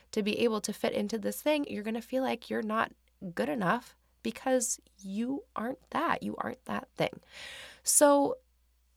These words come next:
when I really try to just boil it down, I'm like, "Why is it so hard to be confident?" We really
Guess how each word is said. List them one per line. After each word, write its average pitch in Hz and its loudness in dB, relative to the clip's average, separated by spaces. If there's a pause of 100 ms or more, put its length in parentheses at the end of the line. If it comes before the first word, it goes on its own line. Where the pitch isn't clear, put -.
(100)
when 277 6
I 269 8
really 285 0
try - 0
to 226 2
just 180 -4
boil 185 0
it 180 -2
down, 254 0
I'm 214 2
like, 208 0
"Why 185 -4
is 269 2
it - -2
so 220 0
hard 175 -2 (540)
to 208 0
be 208 -4
confident?" 214 -2
We 247 0
really 247 -2